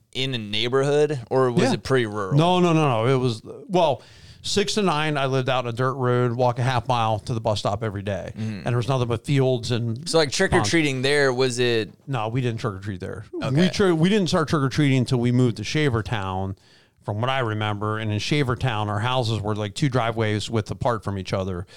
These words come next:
Speaker 2: on the
Speaker 1: Sure.
Speaker 2: whole street. And we, we would just turn out on the street. And we
Speaker 1: Yeah.
Speaker 2: would just go. You would just trick-or-treat in your immediate neighborhood. You never really ventured
Speaker 1: Gotcha.
Speaker 2: out from
Speaker 1: Okay.
Speaker 2: that. It was just there.
Speaker 1: Okay, 'cause when I was in Coshocton, Ohio, I don't remember Florida too much.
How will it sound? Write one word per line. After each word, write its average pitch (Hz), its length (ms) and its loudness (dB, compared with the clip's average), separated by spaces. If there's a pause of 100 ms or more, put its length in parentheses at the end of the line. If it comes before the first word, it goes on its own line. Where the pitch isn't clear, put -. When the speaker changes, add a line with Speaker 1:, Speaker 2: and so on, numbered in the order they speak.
(560)
Speaker 2:
on 147 140 0
the 131 80 4
Speaker 1:
Sure. - 80 4
Speaker 2:
whole 120 100 2
street. 127 440 -4
And 123 180 0
we, 156 140 6
we 147 240 2
would 135 160 4
just - 400 0
turn 139 180 2
out 127 160 0
on 107 80 -4
the 104 80 -8
street. 120 420 -10 (560)
And 110 140 -4
we 113 60 -2
Speaker 1:
Yeah. 120 60 -2
Speaker 2:
would 113 100 -4
just 117 180 -2
go. 127 160 2
You 156 220 6
would 190 100 6
just 175 320 0
trick-or-treat 147 560 0
in 123 300 2
your 135 420 4
immediate 120 580 -2
neighborhood. 104 440 -2
You 117 100 0
never 127 400 2 (320)
really 127 280 2
ventured 123 340 0
Speaker 1:
Gotcha. 120 220 0
Speaker 2:
out 87 60 -8
from 120 200 0
Speaker 1:
Okay. 117 80 2
Speaker 2:
that. 113 320 -2
It 113 60 -8
was 107 120 -4
just 107 220 -6
there. 98 240 -8
Speaker 1:
Okay, 98 260 -8
'cause 120 160 -6
when 151 160 2
I 190 140 4
was 147 240 2
in 127 380 -2
Coshocton, 131 540 -2
Ohio, 104 360 -2
I - 20 2
don't 127 120 0
remember 110 260 -6
Florida 98 480 -6
too - 180 -10
much. 92 320 -8